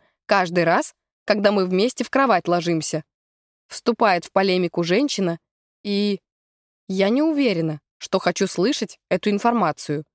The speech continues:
К этому трудно привыкнуть даже спустя столько лет.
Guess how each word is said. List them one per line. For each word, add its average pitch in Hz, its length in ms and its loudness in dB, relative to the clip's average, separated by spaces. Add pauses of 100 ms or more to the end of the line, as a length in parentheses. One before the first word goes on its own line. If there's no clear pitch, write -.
(1120)
К - 80 0
этому 240 460 2 (400)
трудно 202 360 2
привыкнуть 226 560 0
даже 190 280 2
спустя 202 440 -2
столько 185 420 0
лет. 160 340 -4